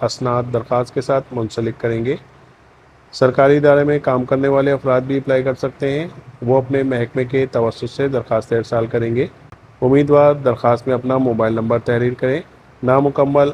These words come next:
और मुकर्ररा तारीख के बाद वसूल होने वाली दरखास्तों पर गौर नहीं किया जाएगा। बीपीएस नौ के लिए दरखास्तें मबलिक पाँच सौ रुपये का पोस्टल ऑर्डर बनाम सेकंड इन कमांडर थर्टी फ़ाइव फ्लाइट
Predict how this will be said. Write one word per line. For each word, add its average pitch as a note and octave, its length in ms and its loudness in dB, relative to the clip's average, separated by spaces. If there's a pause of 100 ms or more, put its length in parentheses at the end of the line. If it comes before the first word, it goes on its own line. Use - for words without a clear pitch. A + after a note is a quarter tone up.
(100)
और A#2+ 200 2
मुकर्ररा B2+ 480 0
तारीख B2+ 320 -2
के C#3 120 -4
बाद C3 200 0
वसूल B2 340 -2
होने C3 220 -2
वाली C3 280 0
दरखास्तों A#2+ 540 -4
पर C3 180 -4
गौर A2 180 -2
नहीं A2 240 -4
किया A#2+ 200 -2
जाएगा। A#2 400 -2 (500)
बीपीएस C#3 500 2
नौ B2+ 200 2
के C#3+ 140 -4
लिए C#3+ 280 2
दरखास्तें C3 680 -2 (840)
मबलिक C3 360 2 (100)
पाँच B2 180 0
सौ C#3+ 140 0
रुपये C#3 200 0
का C#3 200 2
पोस्टल A#2+ 460 -4
ऑर्डर A#2 320 -2 (340)
बनाम C3 440 0 (540)
सेकंड C#3+ 480 0
इन C#3+ 240 -2 (100)
कमांडर A#2+ 540 0 (440)
थर्टी C3+ 240 2
फ़ाइव C#3+ 260 2
फ्लाइट B2+ 400 0